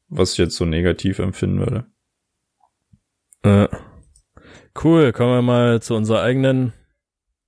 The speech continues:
Speaker 2: Reflexion.
Speaker 1: Nice.
Speaker 2: Zu unserer persönlichen.
Speaker 1: Find ich gut.
Speaker 2: Wofür bist du denn dankbar diese Woche, Flori?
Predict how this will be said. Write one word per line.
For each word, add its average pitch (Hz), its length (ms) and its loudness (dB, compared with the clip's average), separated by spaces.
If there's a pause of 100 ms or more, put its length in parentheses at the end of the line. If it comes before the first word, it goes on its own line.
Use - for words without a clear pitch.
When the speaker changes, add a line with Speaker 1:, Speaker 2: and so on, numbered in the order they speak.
(300)
Speaker 2:
Reflexion. 120 760 -2 (420)
Speaker 1:
Nice. 90 260 -10
Speaker 2:
Zu 87 60 -4
unserer 101 200 0
persönlichen. 104 640 -2 (300)
Speaker 1:
Find 95 140 -12
ich 90 140 -18
gut. - 80 -6
Speaker 2:
Wofür 113 320 2
bist 110 180 0
du 120 80 2
denn 107 260 0 (300)
dankbar 113 400 0
diese 101 220 0
Woche, 104 240 2
Flori? 104 380 -2